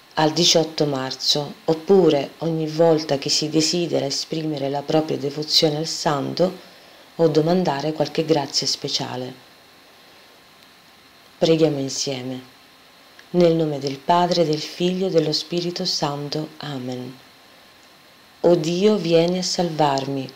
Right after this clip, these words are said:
Signore, vieni presto in mio aiuto.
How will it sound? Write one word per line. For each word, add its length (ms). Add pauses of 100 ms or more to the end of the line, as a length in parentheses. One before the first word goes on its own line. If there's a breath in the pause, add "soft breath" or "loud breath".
(500)
Signore, 840 (100)
vieni 360
presto 440
in 100
mio 140
aiuto. 500